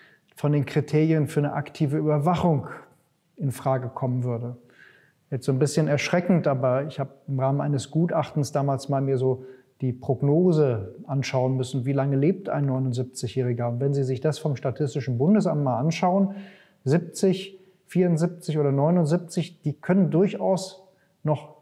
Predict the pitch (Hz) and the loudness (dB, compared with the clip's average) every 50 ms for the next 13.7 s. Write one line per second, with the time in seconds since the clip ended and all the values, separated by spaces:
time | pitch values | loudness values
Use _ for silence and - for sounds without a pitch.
0 | _ _ _ _ _ _ _ - - 147 156 170 185 190 202 214 - 165 160 170 | _ _ _ _ _ _ _ -2 2 2 4 4 2 0 -2 -2 -2 0 0 0
1 | 165 165 - - 147 143 143 143 143 143 151 147 160 170 175 196 220 214 165 139 | 0 -2 -2 -2 0 0 2 2 2 0 0 0 2 2 2 4 4 4 2 2
2 | 127 123 123 120 - 165 160 - - 160 131 123 151 170 170 180 165 156 165 165 | 0 0 -2 -4 -2 -2 -2 0 0 0 2 2 2 4 4 2 2 2 0 -2
3 | 160 - - - - - _ _ 156 147 151 - - 147 151 156 165 165 147 - | -4 -6 -10 -18 -20 -20 _ _ -4 -4 -4 -4 -2 0 0 0 0 0 -2 0
4 | - 165 170 165 147 156 151 - - - 139 - 151 123 - 139 131 151 175 185 | 0 2 2 2 2 0 -2 -2 -6 -8 -4 -4 -4 -2 0 0 2 2 2 2
5 | 175 156 170 170 170 - - 165 - - - - 151 165 185 180 175 - - - | 2 0 0 -2 -4 -6 -6 -6 -6 -6 -4 -2 0 0 2 0 0 -2 -4 -8
6 | - - _ _ _ _ _ _ _ _ _ - 127 131 151 165 170 175 - - | -16 -20 _ _ _ _ _ _ _ _ _ -4 -2 2 2 2 2 2 0 0
7 | 165 156 - - 151 147 143 143 156 143 139 135 120 - - 139 131 135 127 - | -2 -2 -2 -2 0 0 0 0 0 0 -2 -2 -2 -2 -2 0 0 0 -2 -4
8 | - 139 147 127 - 139 143 131 120 110 110 127 135 - - - - 151 160 160 | -6 -6 -6 -4 -4 -2 -2 -2 -2 -2 -2 -4 -4 -6 -8 -8 -4 -4 -2 -2
9 | 165 170 165 - - - _ - - 131 131 135 135 139 147 156 160 165 165 - | -2 -4 -4 -6 -10 -18 _ -4 0 2 2 4 4 4 4 2 2 0 -2 -6
10 | - - - _ 143 151 170 170 151 127 127 117 120 127 131 127 131 131 - - | -14 -20 -10 _ 2 4 4 4 4 2 0 -2 -2 -4 -4 -2 -4 -4 -4 -4
11 | - 180 180 165 - - - - - 147 135 - - 160 165 165 165 143 139 165 | -2 -2 -2 -2 -2 -6 -4 -2 -2 -2 -2 -2 -2 0 0 0 0 0 -2 -2
12 | 175 170 - - 160 143 123 135 123 117 135 160 208 233 226 220 135 117 117 - | -2 -4 -4 -2 -4 -2 0 0 0 2 4 4 4 4 2 0 -2 -4 -4 -6
13 | - - - 139 120 - - - 143 160 196 190 - | -10 -6 -4 -4 -4 -4 -2 -2 0 0 0 -2 -4